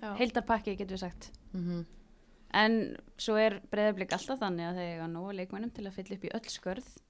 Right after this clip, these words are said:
Speaker 3: Algjörlega, það er að endurheimta margar úr meiðslum og barneignum.
Speaker 1: Mhm.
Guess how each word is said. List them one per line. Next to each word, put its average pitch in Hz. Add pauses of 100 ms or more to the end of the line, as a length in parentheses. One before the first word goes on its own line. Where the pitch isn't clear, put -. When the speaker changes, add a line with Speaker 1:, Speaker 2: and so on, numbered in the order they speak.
(100)
Speaker 3:
Algjörlega, 165
það 180
er 170
að 143
endurheimta 175 (200)
margar 185
úr 180 (120)
meiðslum 185
og 175
barneignum. 196
Speaker 1:
Mhm. 226